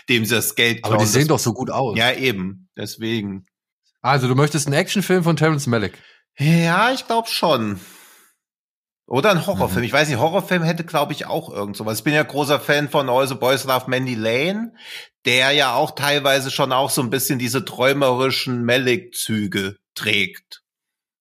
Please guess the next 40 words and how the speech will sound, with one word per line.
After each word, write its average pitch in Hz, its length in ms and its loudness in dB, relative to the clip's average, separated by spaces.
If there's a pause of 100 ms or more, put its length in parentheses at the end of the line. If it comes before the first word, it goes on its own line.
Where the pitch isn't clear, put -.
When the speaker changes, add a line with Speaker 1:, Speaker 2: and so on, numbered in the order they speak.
Speaker 1:
Und 107 260 -2
sowas 147 560 0
mal 135 160 0
komplett 117 520 -4
zu - 160 -8
sehen 127 320 0
oder 135 140 4
auch 131 100 4
sowas, 139 280 0
The 120 580 0
Town 123 340 2
That 131 180 0
Dreaded 123 320 0
Sundown 147 560 0
hat 139 200 -4
ja 123 120 -2
auch 143 220 -6
so 117 460 -4 (720)
dieses 123 1160 0 (420)
ja, 127 120 0
auch 165 100 -2
so 175 120 0
dieses 131 360 -4
träumerische, 151 880 2
Bilder 156 400 2
sehen 139 240 0
zu 127 200 -6
gut 151 300 -6
aus, 139 320 0
als 131 200 0
sie 139 80 -2
sein 127 460 0
müssten, 147 400 -2
st-, - 200 -4
existieren 139 680 -2
nur 143 240 2
um 127 100 -2
ihrer 131 220 2
eigenen 127 380 0
Schönheit 165 600 0